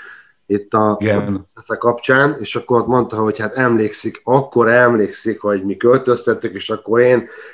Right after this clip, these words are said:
Speaker 1: én vicceskedtem neki, hogy én, hogy ő
Speaker 2: Ah,
Speaker 1: rajta
Speaker 2: igen.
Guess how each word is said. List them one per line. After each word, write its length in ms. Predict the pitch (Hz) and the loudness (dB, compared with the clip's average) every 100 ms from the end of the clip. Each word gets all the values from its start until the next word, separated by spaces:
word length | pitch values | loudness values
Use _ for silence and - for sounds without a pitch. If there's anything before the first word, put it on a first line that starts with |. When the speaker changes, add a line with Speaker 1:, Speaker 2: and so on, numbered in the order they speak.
| _ | _
Speaker 1:
én 360 | 117 131 127 120 - - - _ - | 2 4 4 2 -2 -20 -20 _ -16
vicceskedtem 840 | 104 151 147 131 - 127 113 120 | 0 0 2 0 0 -2 0 0
neki, 300 | 113 104 - | 2 -2 -2
hogy 160 | 101 98 | -2 0
én, 280 | 110 117 113 - - | 0 0 -4 -20 -12
hogy 160 | - 113 | 0 4
ő 60 | 123 | 6
Speaker 2:
Ah, 60 | |
Speaker 1:
rajta 320 | 117 - 143 | 4 2 0
Speaker 2:
igen. 200 | 131 113 | 0 2